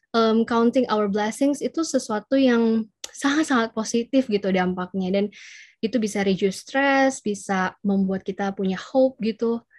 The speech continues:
Jadi itu sih hal yang, satu hal yang saya lagi belajar untuk journaling, karena itu membuat, apa ya, kayak ibaratnya refreshing, eh, my soul gitu.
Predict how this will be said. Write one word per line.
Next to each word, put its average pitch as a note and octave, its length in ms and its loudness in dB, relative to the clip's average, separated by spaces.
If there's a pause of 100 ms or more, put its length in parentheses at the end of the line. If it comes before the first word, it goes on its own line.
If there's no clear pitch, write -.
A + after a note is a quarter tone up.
(200)
Jadi C#4+ 300 2
itu D#4 180 0
sih C4 160 0
hal B3+ 320 0
yang, A#3 200 2 (120)
satu - 300 -10
hal B3 260 0
yang A3+ 160 2 (400)
saya A#3 240 2
lagi G#3+ 300 2
belajar G#3 420 2
untuk G3+ 320 -4
journaling, G3+ 640 0 (400)
karena G#3 400 -2
itu C4 480 4
membuat, G#3 560 2 (400)
apa G#3+ 240 -6
ya, F#3 60 -4 (100)
kayak - 320 -6
ibaratnya G#3 560 0
refreshing, G#3+ 960 -2 (560)
eh, G3+ 160 0
my G3+ 240 0
soul A#3+ 480 2
gitu. F#3 400 -10